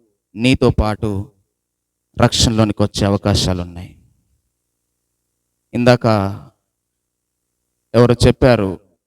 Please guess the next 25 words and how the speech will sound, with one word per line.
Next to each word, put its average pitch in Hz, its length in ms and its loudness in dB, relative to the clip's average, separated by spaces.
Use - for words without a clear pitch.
ఇద్దరు 147 240 4
దొంగలు 143 680 4
వేలాడుతున్నప్పుడు 131 880 4
మొదటి 147 400 -2
దొంగ 120 320 -6
ఎవరు 127 160 4
చెప్పారు? 139 460 -4
ఆ, 107 260 2
సౌందర్య 151 480 4
చెప్పింది. 107 640 -8
ఆ 127 80 0
దొంగలలో 196 600 4
ఇద్దరు 185 400 4
దూషించారు 165 680 2
వాస్తవానికి, 117 800 0
కానీ 131 260 0
ఒక 123 240 -2
దొంగ 135 260 -2
మారడానికి 143 720 2
కారణమేంది? 165 880 0
చెప్పింది, 131 320 0
చే-, 110 420 -2
సౌందర్య 131 420 2
చెప్పింది. 117 400 0
ఏందది? 180 680 2